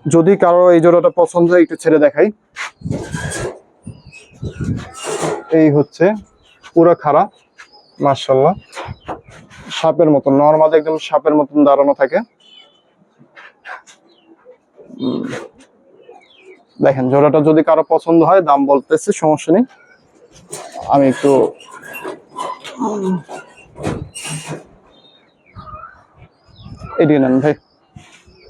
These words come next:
মাশাআল্লাহ, এই হচ্ছে মাদি। ঠিক আছে, মাদির একটু দেখাই। এই হলো মাদি, দেখেন চোখটা মাশাআল্লাহ,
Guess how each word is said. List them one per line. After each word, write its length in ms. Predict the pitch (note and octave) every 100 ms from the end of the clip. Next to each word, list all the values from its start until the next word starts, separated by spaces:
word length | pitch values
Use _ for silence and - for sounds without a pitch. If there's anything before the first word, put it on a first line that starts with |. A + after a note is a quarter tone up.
| - -
মাশাআল্লাহ, 460 | C#3+ C3+ C#3+ D#3+ B3 - - - -
এই 100 | F3+
হচ্ছে 260 | F3+ -
মাদি। 260 | E3 C#3+ B2+
ঠিক 160 | D3
আছে, 160 | D#3 G3+
মাদির 280 | D#3 C#3 C#3+
একটু 180 | C3+ C3+
দেখাই। 320 | C3+ - A3+ - - _ _ _ _ - - - - G4+ G4+ G4 - _ - F#4 _ - _ _ _ - - - - -
এই 120 | C#3
হলো 180 | C3+ C3+
মাদি, 340 | C3 C3 C3+ G3 - - _ _ _ - - - - - - - - _ - - _ _ _ - - _ - - - - - - - _ D3
দেখেন 280 | C#3 - B2+
চোখটা 380 | - C3 _ C3
মাশাআল্লাহ, 600 | C3 B2 - B2+ B2